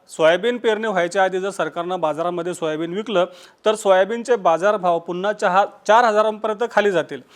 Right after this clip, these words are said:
आणि जर पेरणीच्या काळामध्ये सोयाबीनचे भाव कमी असतील तर शेतकरी सोयाबीनची लागवड कमी करतील. त्यामुळे सरकारनं जुलै किंवा ऑगस्टमध्ये सोयाबीनची विक्री करावी असं आवाहन उद्योगांनी केलेलं होतं.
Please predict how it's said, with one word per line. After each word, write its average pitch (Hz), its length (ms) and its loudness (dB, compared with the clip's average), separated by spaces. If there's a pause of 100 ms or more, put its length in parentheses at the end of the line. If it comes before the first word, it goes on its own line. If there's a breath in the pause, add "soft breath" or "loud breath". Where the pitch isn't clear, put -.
(280 loud breath)
आणि 196 160 0
जर 220 220 2
पेरणीच्या 220 460 0
काळामध्ये 190 460 0
सोयाबीनचे 175 480 -4
भाव 170 140 -2
कमी 175 260 -6
असतील 196 600 -4
तर 180 100 2
शेतकरी 185 440 -2
सोयाबीनची 165 460 -6
लागवड 160 260 -4
कमी 185 280 -2
करतील. 131 320 -12 (380 loud breath)
त्यामुळे 185 280 -2
सरकारनं 175 640 0 (460 soft breath)
जुलै 226 200 4
किंवा 226 220 2
ऑगस्टमध्ये 196 480 -2
सोयाबीनची 170 500 -6
विक्री 160 260 -4
करावी 175 380 -2
असं 156 220 -4
आवाहन 165 280 -2
उद्योगांनी 156 520 -8
केलेलं 165 500 -4
होतं. 120 180 -12